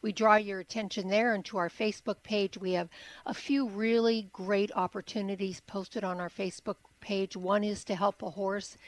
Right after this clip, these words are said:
named Winnie and the family that is in dire need to get this, um, horse some surgery that has to be done, or it's going to really shorten her life.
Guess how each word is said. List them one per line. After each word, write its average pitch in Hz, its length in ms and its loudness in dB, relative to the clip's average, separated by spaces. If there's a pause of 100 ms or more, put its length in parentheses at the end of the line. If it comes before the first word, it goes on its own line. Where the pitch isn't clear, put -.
(440)
named 208 400 4
Winnie 208 540 0
and 190 200 -2
the 170 60 -2
family 202 580 0
that 185 160 -2
is 175 180 -6
in 175 100 -6
dire 190 340 2
need 185 280 -6
to 190 100 -8
get - 200 -6
this, - 280 -6 (520)
um, 185 200 0
horse 190 360 -4
some 185 180 -10
surgery 208 560 -2
that 175 160 -4
has 202 380 0
to - 120 -14
be 185 140 -4
done, 185 320 0
or 175 120 -2
it's - 140 -10
going 185 260 -4
to 185 100 -8
really 185 260 -4
shorten 185 460 -6
her 165 220 -4
life. 175 460 0